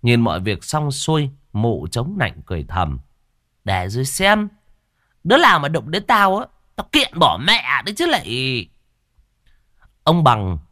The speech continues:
chỉ đạo cho vợ cướp không được miếng đất thì vui như mở cờ trong bụng.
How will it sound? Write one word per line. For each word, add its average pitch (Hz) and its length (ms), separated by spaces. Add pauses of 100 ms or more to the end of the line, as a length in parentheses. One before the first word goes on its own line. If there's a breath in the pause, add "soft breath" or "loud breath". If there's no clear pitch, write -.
(240)
chỉ 87 200
đạo 87 300
cho 143 140
vợ 127 360 (280)
cướp 233 220
không 147 280
được 87 160
miếng 117 220
đất 180 160 (300)
thì 95 100
vui 143 260
như 147 140
mở 87 320
cờ 73 280
trong 110 200
bụng. 110 220